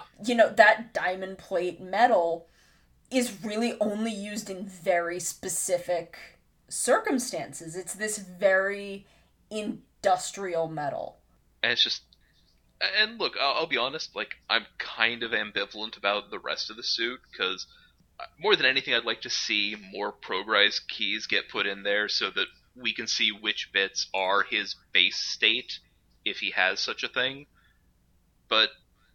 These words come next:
Speaker 2: I, I just wanted to know which bits are the key and which bits are Jin.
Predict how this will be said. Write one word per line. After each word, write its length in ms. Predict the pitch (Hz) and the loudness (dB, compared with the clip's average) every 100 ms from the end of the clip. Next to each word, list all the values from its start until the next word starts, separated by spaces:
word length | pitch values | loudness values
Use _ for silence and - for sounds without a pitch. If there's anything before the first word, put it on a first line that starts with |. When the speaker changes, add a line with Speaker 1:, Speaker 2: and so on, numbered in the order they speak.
| _ _ _ _ - | _ _ _ _ 4
Speaker 2:
I, 140 | 151 147 | 6 6
I 80 | |
just 140 | 170 156 | 2 2
wanted 220 | 160 135 | -2 -2
to 60 | 139 | 0
know 120 | 123 | 0
which 320 | 123 123 - | 0 -8 -2
bits 280 | 117 113 - | 0 0 0
are 200 | 101 101 | -2 -4
the 80 | 107 | -6
key 540 | - - 160 165 151 | -8 -6 -6 -6 -6
and 100 | 104 - | -6 -4
which 240 | 107 - | -8 -2
bits 220 | 101 - | -4 -2
are 120 | 95 | -6
Jin. 460 | 82 - 92 - - | -2 4 4 2 -6